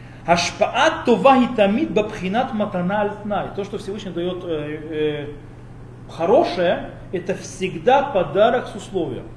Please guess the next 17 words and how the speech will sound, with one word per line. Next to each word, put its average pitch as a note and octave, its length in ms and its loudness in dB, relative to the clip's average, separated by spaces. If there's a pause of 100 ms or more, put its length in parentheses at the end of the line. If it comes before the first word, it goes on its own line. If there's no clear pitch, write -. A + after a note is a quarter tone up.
(1900)
Аль-минат G3+ 680 6
ляхзир. A#3 680 6 (1000)
Олизма. G3 520 4 (500)
С - 40 -14
каким F3 260 -4
условием? A3+ 300 -2
Или A3+ 200 0
вернуть, G3+ 560 0 (100)
или A3 140 -2
на G3+ 120 0
время. G#2+ 340 -8 (2500)
Кшакош F3 420 4
Боху C#4+ 300 6
манотен B3+ 320 4
лядам A#3 300 6 (200)
ошер D4 480 10
венахасим. E3+ 600 -4